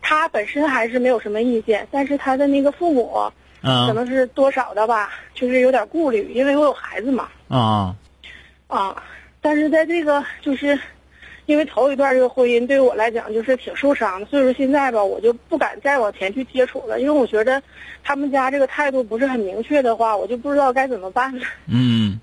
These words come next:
Speaker 2: 你想不想处？
Speaker 1: 啊。我觉得他这个人儿吧还行，就是，呃，在就是自身素质啊和他这个就是能力上来说都还行。
Speaker 2: 那你想多了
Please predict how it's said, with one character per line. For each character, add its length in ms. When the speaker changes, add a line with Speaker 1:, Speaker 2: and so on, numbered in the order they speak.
Speaker 2:
你 160
想 180
不 60
想 140
处？ 340
Speaker 1:
啊。 80
我 120
觉 160
得 100
他 180
这 120
个 100
人 160
儿 140
吧 240
还 220
行， 200
就 100
是， 560
呃， 360
在 260
就 100
是 80
自 160
身 240
素 240
质 160
啊 240
和 220
他 120
这 160
个 120
就 120
是 200
能 260
力 100
上 220
来 160
说 160
都 140
还 80
行。 0
Speaker 2:
那 60
你 60
想 120
多 180
了 220